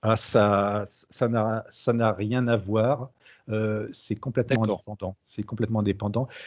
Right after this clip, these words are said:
Speaker 1: parce qu'en effet, après, il y a la question du, du prorata, euh, qu'il faudrait appliquer. Si jamais, par exemple, j'ai saisi, euh, euh, euh, euh, dix jours, euh, sur, euh, pour une équipe team un, ensuite, c'est, c'est comment, en fait, je vais la ventiler au travers des,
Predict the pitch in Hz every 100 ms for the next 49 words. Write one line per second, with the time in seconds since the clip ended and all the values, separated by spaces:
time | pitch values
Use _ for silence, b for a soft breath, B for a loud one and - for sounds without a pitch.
0 | B - 104 113 107 104 - 127 110 131
1 | 113 104 101 110 - 131 123 98 104 110
2 | 101 - 123 110 113 117 120 127 131 -
3 | _ 127 107 107 107 - 110 127 104 107
4 | - 104 - 120 139 147 - 107 104 104
5 | 110 107 101 104 101 95 - 95 92 98
6 | 104 92 90 90 98 104 104 104 104 107
7 | 104 98 B B B B B 107 101 113
8 | 90 95 104 98 101 113 117 98 95 92
9 | 92 - 110 95 92 - - 98 95 -
10 | 107 - 107 - 113 143 B B - 104
11 | 92 - 120 - 95 - - 101 104 104
12 | 117 107 95 92 90 92 - 92 95 104
13 | 104 95 - 98 107 95 90